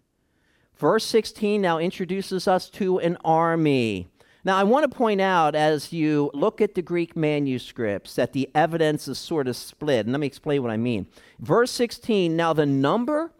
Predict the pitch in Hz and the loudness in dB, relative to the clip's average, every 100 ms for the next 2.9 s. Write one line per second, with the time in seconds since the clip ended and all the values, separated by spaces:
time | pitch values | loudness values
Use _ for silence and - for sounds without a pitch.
0 | _ _ 165 143 139 - 135 151 180 196 | _ _ -2 0 0 0 2 2 2 -2
1 | - 147 139 131 123 - 165 165 165 - | 0 -2 2 0 -2 -6 -2 -2 -4 -6
2 | 139 104 80 - _ _ 127 123 - | -4 -4 -6 -14 _ _ 0 0 0